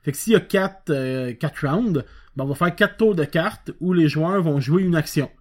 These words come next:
Fait que, euh, ça peut être face cachée, ça peut être face ouverte, ça peut être, euh,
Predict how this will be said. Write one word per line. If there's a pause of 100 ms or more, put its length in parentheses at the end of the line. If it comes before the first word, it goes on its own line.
(440)
Fait
que,
euh, (120)
ça
peut
être
face
cachée,
ça
peut
être
face
ouverte, (340)
ça
peut
être,
euh,